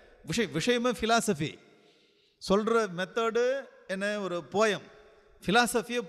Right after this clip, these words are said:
போயத்துல கொண்டு வராங்க. புத்தி அவ்வளவு சாதுரியம். நம்ம வெறுமனே ஞானிகள், ஞானிகள்னு சொல்லிட்டு அவங்கள பூஜைக்கு மட்டும் வச்சுக்கிறோம். இல்ல, இவர்கள் எடுத்தா எப்பேற்பட்ட ஆசிரியர்களா இருந்திருக்கிறாங்க.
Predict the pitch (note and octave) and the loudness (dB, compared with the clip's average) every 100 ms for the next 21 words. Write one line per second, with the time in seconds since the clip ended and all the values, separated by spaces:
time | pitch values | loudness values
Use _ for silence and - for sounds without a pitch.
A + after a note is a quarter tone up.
0 | - A#3 A3 G3+ F3 E3+ D#3+ C3+ A2+ G#2 | -4 0 0 -2 -6 -2 -2 -4 -8 -12
1 | D#3+ A3+ C#4 G#3 D#3+ A#3 G#3 - G3 E3+ | -10 -8 -2 -2 -2 -2 -2 0 -2 -2
2 | D3+ B2+ F#2+ - _ _ _ _ _ _ | -6 -6 -14 -20 _ _ _ _ _ _
3 | _ - F3 F#3+ G3+ A#3 G3+ F3 G3+ G3 | _ -8 0 2 2 0 0 -2 -2 -2
4 | G3+ E3+ F3 F#3+ G3+ G3 F#3 E3+ G3+ F3+ | -4 -2 -2 -2 -4 -2 -4 -2 -2 -4
5 | D#3+ C#3 F#3+ F#3+ E3+ E3 F3 D#3+ D3+ C3 | -6 -4 -4 -4 -6 -6 -4 -4 -4 -4
6 | C3+ D3 B2+ C#3+ D3 C#3 E3 G3+ F3+ A3 | -4 -4 -4 -4 -4 0 0 -2 -2 -2
7 | F3+ D3 G#3 F#3+ F3+ E3 C#3+ F3 F#3 E3+ | -2 -2 -4 -4 -2 0 0 0 2 2
8 | D#3+ D3 C#3 B2+ B2 G#2 E2+ D#2+ | 2 0 -2 -2 -2 -4 -10 -18